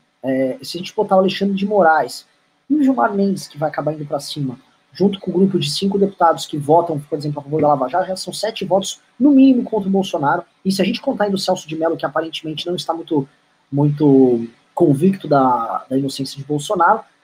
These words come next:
é oito a três, ou seja, o Bolsonaro não tem muito o que fazer nem com esse apoio do Dias Toffoli. O que eu acho, sabe, ah, o que eu acho? Eu acho que o Bolsonaro tá buscando um apoio ali com ele pra tentar travar alguma coisa, pra tentar até servir ao interesse de puridade do dito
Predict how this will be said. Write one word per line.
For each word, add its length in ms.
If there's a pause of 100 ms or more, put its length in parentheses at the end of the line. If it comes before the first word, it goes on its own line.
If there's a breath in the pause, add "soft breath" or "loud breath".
é 140
oito 340
a 60
três, 380
ou 40
seja, 240
o 40
Bolsonaro 440
não 120
tem 100
muito 160
o 40
que 60
fazer 280
nem 120
com 80
esse 120
apoio 200
do 60
Dias 240
Toffoli. 320
O 40
que 100
eu 40
acho, 140
sabe, 300
ah, 240
o 40
que 80
eu 80
acho? 300 (400)
Eu 80
acho 140
que 60
o 40
Bolsonaro 560 (320)
tá 80
buscando 440
um 100
apoio 640 (260)
ali 420 (680)
com 220
ele 200
pra 140
tentar 340
travar 400
alguma 280
coisa, 280
pra 100
tentar 260
até 200
servir 360
ao 220
interesse 400
de 80
puridade 420
do 140
dito 340